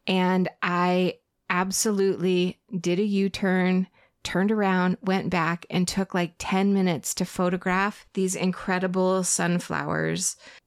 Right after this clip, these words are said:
that are kind of in our Central Valley area.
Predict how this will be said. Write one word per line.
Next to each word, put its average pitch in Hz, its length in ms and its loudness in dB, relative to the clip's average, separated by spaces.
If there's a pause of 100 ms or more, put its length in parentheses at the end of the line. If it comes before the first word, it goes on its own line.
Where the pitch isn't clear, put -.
that 175 140 0
are 170 300 -2 (400)
kind 196 220 0
of 180 80 2
in 180 100 2
our 165 240 0 (240)
Central 175 520 -2
Valley 156 500 -4
area. 117 500 -8